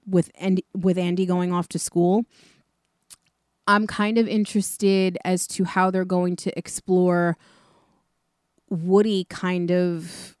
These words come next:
it, it's almost like Woody's an empty nester now. And I think that's kind of how it's gonna go, and that he's gonna have to learn that your sole purpose wasn't just Andy.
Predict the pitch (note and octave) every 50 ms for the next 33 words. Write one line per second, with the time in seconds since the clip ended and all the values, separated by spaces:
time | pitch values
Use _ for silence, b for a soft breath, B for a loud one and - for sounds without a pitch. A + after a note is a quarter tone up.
0 | _ - - - F#3 F#3+ F#3+ A3+ G#3 - G#3+ A3+ B3+ D4 D4+ - - C#4 A#3+ G#3+
1 | G3+ F#3+ G#3+ A3+ A#3 A3 G#3 G#3 G3+ - - G3 F#3+ - G3 F3 E3+ F3 F3+ -
2 | - - D#3 D3+ D3+ D3 C#3+ C3+ C#3+ D#3+ E3+ - - A3 G#3+ - F#3 F3+ G3 -
3 | - - - F#3 F3 E3+ D#3+ - - D#3+ D#3+ D#3+ D#3+ D#3 - - D#3+ - - -
4 | E3 D#3+ D#3 E3+ D#3+ D#3+ E3 E3 E3 E3 E3 E3 E3 D#3+ - - - - G3+ F#3+
5 | - - F#3+ F#3 F#3+ G3 F#3 - - F#3 F3 F3+ F3+ F3+ F3+ F3+ F3 E3+ E3 D#3+
6 | - - E3 F3 D#3+ - - - F3+ F3 - - F#3 F3 - F3+ E3 - D#3 E3
7 | F3 E3+ F3+ E3+ D#3+ - E3 - - - - F3 F3 F3 E3 E3 D#3+ E3 D#3+